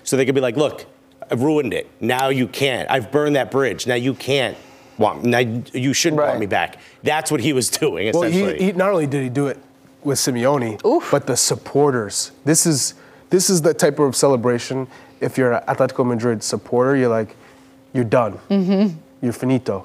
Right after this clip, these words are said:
Speaker 3: You're celebrating. We've, we've tried to help you. We've welcomed you. We get that you're having difficulties with the manager, but don't, don't do that to us."
Speaker 2: But it was kind of known that the relationship was broken. They've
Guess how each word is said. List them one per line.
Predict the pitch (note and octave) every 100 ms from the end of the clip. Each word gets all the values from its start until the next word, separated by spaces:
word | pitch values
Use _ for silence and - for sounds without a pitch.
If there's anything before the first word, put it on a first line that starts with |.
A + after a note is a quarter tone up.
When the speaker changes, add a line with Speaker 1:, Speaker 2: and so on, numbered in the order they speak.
| - - - A#2+
Speaker 3:
You're |
celebrating. | A2+ C#3 C#3 D#3 D#3 D#3 D#3 - - - -
We've, | C3 C3 A2+
we've | A#2+ B2 -
tried | E3 D3+ D3
to |
help | D3+ D3+ D#3
you. | C3+
We've | A#2
welcomed | A#2 C#3+ C#3 C3+
you. | C#3+ - - - - _ -
We | C#3+ C#3
get | D#3+ E3
that | F3 C#3+
you're | C#3+
having | C#3+ C3+ B2+
difficulties | A#2+ D3 B2+ C3+ A#2+ B2 A2+
with | B2 A#2+ - - - - - -
the | C3
manager, | C3+ B2+ G#2+ G2 - - - -
but | B2
don't, | C3+ B2+ - - -
don't | B2 A2+
do | A2
that | A2+ -
to | -
us." | G#2 - - - - - - G3 - -
Speaker 2:
But | F3+ A3+ C4+
it | C4+
was | B3
kind | - C#4 C4
of | E3
known | D3 D3 D3+ D3 C3+ B2+ A#2+ A2 G2 A2
that | C3 C3+
the | C3+
relationship | B2+ B2+ A#2 A2+ - B2 F#2+ -
was | A#2 A2 G2
broken. | G2 A#2+ A#2 G2 G#2+ A2 A2
They've | G#2 A#2+